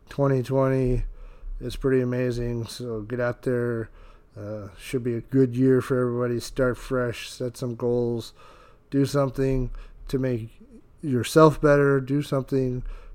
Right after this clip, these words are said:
to make somebody else's life better. I'd like you to go ahead and keep, uh, following us on Facebook, Instagram, and Twitter at Another Bad Call.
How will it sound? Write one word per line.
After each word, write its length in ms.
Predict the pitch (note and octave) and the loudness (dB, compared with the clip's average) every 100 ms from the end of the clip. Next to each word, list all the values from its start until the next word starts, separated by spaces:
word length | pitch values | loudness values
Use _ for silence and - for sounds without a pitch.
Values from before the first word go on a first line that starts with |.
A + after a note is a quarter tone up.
| - | -10
to 120 | C3+ | -4
make 460 | B2+ B2+ A#2+ - - | -2 0 -2 -6 -12
somebody 480 | - C3 B2+ A#2+ | -4 0 0 0
else's 380 | A2+ A#2 - G#2+ | -2 -4 -4 -6
life 400 | G2+ G2+ G2 - A2 A2 | -6 -6 -8 -12 -16 -8
better. 500 | G#2 G2 F#2+ F#2+ - - - - - - - - - - - _ - | -8 -8 -8 -8 -8 -12 -14 -12 -10 -12 -14 -14 -14 -16 -20 _ -20
I'd 40 | - - - - _ _ _ _ - | -20 -20 -20 -20 _ _ _ _ -2
like 260 | C3+ C3+ | 0 2
you 160 | C3 B2+ | 2 4
to 160 | B2 A2 | 2 0
go 180 | B2+ C3+ | 4 6
ahead 260 | C3+ C#3 B2+ | 6 4 2
and 180 | B2 | -2
keep, 340 | - D3 B2+ - - - - C3 | 0 0 0 -4 -10 -12 -14 -10
uh, 140 | A#2+ | -10
following 480 | G#2 C3 C#3 D3 C#3+ | -6 0 4 6 6
us 260 | C#3 A#2+ - | 2 -2 -8
on 440 | C3 A#2+ A#2 A2 | -6 -4 -4 -6
Facebook, 680 | - C3+ - - C#3 B2 - | 0 6 8 6 2 0 -4
Instagram, 1000 | C#3 C3+ - C3+ B2 C3 C3 C3 B2+ A#2+ - - - - | -4 -4 -4 -4 -2 -2 0 -2 -2 -6 -12 -20 -10 -8
and 260 | A#2+ A2 | -6 -6
Twitter 400 | - D3 C3 C3 | 0 2 4 2
at 220 | A#2 A#2+ A2+ | 0 -2 -4
Another 320 | A#2 A#2 A2 | -4 -4 -6
Bad 400 | G#2+ G#2+ G#2+ - | -6 -8 -8 -6
Call. 500 | D#3 C#3 C3 B2 | 0 2 2 0